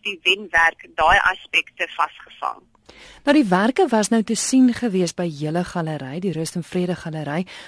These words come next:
Speaker 2: maar die goeie nuus is, is dat dit gaan rondtrek deur die land.
Speaker 1: Dis korrek, jy het darm nog nie heeltemal die,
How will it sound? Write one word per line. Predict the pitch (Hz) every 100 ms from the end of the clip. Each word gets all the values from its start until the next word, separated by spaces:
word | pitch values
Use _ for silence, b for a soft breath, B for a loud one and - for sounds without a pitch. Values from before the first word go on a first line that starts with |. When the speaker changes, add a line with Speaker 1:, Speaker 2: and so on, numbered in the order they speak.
| B
Speaker 2:
maar | 226
die | 233
goeie | - 320 349 302
nuus | 208 185 -
is, | 208 208
is | - 202 -
dat | 208 190 - - -
dit | - 180 202 -
gaan | 208 196
rondtrek | 185 262 262 208 185 - -
deur | 196
die | 208
land. | 277 170 139 - - - - - - - _ - - -
Speaker 1:
Dis | 226 262 -
korrek, | 285 269 233
jy | 247
het | 220
darm | 233 262
nog | 254 311
nie | 220 160
heeltemal | 202 254 - 269 220 202 196
die, | 185